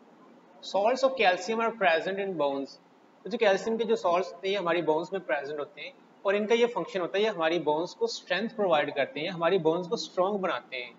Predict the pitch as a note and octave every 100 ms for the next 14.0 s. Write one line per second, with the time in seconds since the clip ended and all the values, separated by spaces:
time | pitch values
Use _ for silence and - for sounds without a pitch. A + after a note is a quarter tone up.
0 | - _ - - - - - D#3+ G#3 G#3
1 | F#3+ - E3 D#3+ F#3+ G#3 G#3 D#3+ D#3 F3+
2 | F3 - D#3+ E3+ G3+ - C#3 C#3 C3 -
3 | - - E3 G#3+ G#3+ A#3 F#3 F#3+ D3+ D3
4 | E3+ F#3 C#3 C3 F3+ G3 F#3 F#3 D#3 -
5 | F#3+ D#3 D#3 C#3 C#3 E3 - C#3+ E3+ D#3+
6 | C3 A#2 - A#2+ A#2+ - - D3 F3+ B3+
7 | - - - - D#3 D#3 D#3+ - - D#3
8 | D3+ - G#3 A3 G#3+ G3 - C#3+ C#3+ C#3+
9 | F#3+ F3 D3 D3+ D#3 D#3+ C3+ C#3+ E3 F3
10 | - F#3 G3 - - - - - - E3+
11 | F#3+ F#3 D#3+ C3+ C3 B2+ A#2 - A#2 A2+
12 | - - - - - - - - - -
13 | - - C#3+ D#3 A#3 A#3 G3 F3+ G#3+